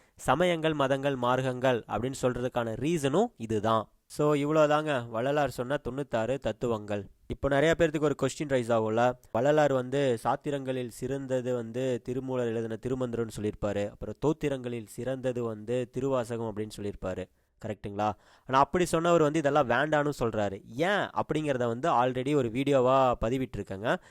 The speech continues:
So, அந்த வீடியோவோட லிங்க் வந்து டிஸ்கிரிப்ஷன்ல இருக்குங்க. So, அந்த வீடியோ பார்க்காதவங்க அந்த வீடியோ போய் பாருங்க. So, அப்போ உங்களுக்கு நல்லாவே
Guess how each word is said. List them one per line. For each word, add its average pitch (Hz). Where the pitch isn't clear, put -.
So, 147
அந்த 135
வீடியோவோட 160
லிங்க் 139
வந்து 135
டிஸ்கிரிப்ஷன்ல 123
இருக்குங்க. 107
So, -
அந்த 117
வீடியோ 160
பார்க்காதவங்க 127
அந்த 151
வீடியோ 139
போய் 127
பாருங்க. 113
So, 151
அப்போ 131
உங்களுக்கு 113
நல்லாவே 113